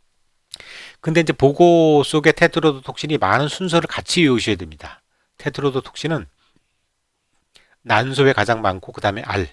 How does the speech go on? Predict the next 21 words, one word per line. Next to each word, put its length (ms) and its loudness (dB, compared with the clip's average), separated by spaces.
그 80 -20
다음에 220 -2
내장, 400 -6
피부 400 -6
순으로 320 -8
있습니다. 400 -8
난소, 580 -2
알, 380 -6
내장, 380 -8
피부 300 -12
순으로 440 -2
그 380 -6
테트로도톡신 800 0
함량이, 560 -4
에, 360 -12
많은 400 -2
순서다. 560 -2
이거 120 -10
반드시 320 -12
기억하셔야 460 -8
돼요. 260 -2